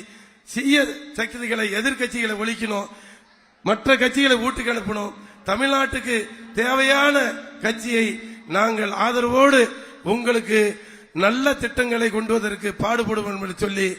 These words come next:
மருத்துவர் ஐயா வாழ்க, மருத்துவர் அண்ணன் அன்புமணி வாழ்க என்று சொல்லி உங்களை அனைவரையும் வாழ்த்தி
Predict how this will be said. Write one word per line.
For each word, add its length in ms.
மருத்துவர் 460
ஐயா 200
வாழ்க, 260
மருத்துவர் 440
அண்ணன் 300
அன்புமணி 480
வாழ்க 220
என்று 180
சொல்லி 180
உங்களை 280
அனைவரையும் 520
வாழ்த்தி 400